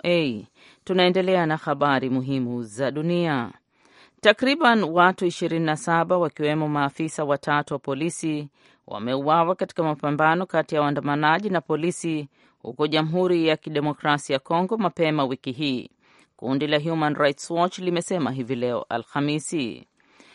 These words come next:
Kwa mujibu wa shirika la habari la Reuters, vifo vingi kati ya hivyo vimetokea katika mji mkuu Kinshasa,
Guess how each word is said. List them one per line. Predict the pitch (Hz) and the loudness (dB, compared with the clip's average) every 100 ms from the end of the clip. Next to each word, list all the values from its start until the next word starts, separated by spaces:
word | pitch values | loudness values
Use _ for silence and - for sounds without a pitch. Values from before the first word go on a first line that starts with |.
| _ 120 | _ -4
Kwa | 113 | 0
mujibu | 143 160 151 | 2 2 0
wa | 151 | 0
shirika | - 151 156 165 | 0 -2 0 0
la | 147 | 0
habari | - 147 147 151 175 | 0 0 4 6 4
la | 160 139 | 2 2
Reuters, | 147 151 160 156 113 | 2 0 -2 -2 -4
vifo | 104 - 131 | -12 -6 -4
vingi | 131 160 165 165 | 0 0 0 -2
kati | - 156 - | 0 0 0
ya | 147 | -2
hivyo | 160 156 160 | 0 0 0
vimetokea | 127 123 - 127 160 | 0 -2 -2 -4 -2
katika | 147 131 - 135 | 0 -2 -2 -2
mji | - 160 147 | -2 -2 -2
mkuu | 147 - 147 | -4 -2 -6
Kinshasa, | - 123 - 165 165 - 156 | -2 -4 0 2 2 2 0